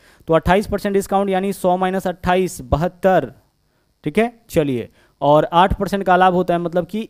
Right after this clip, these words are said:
एक सौ आठ। काटिए, वैल्यू अगर कट रहा होगा, छत्तीस से काटिए, छत्तीस दूना बहत्तर और छत्तीस तिरिक एक सौ आठ। एमआरपी कितना, तीन। क्रय मूल्य कितना, दो। बोला क्या था कि किसी वस्तु का मूल्य कितना परसेंट बढ़ा के अंकित करे। देखिए,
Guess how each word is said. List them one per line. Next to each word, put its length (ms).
एक 200
सौ 320
आठ। 440
काटिए, 340
वैल्यू 280
अगर 160
कट 220
रहा 100
होगा, 240
छत्तीस 380
से 80
काटिए, 360
छत्तीस 380
दूना 240
बहत्तर 440
और 180
छत्तीस 420
तिरिक 240
एक 200
सौ 160
आठ। 400
एमआरपी 420
कितना, 360
तीन। 320
क्रय 240
मूल्य 160
कितना, 320
दो। 320
बोला 220
क्या 240
था 280
कि 60
किसी 260
वस्तु 400
का 220
मूल्य 280
कितना 400
परसेंट 300
बढ़ा 240
के 120
अंकित 280
करे। 300
देखिए, 420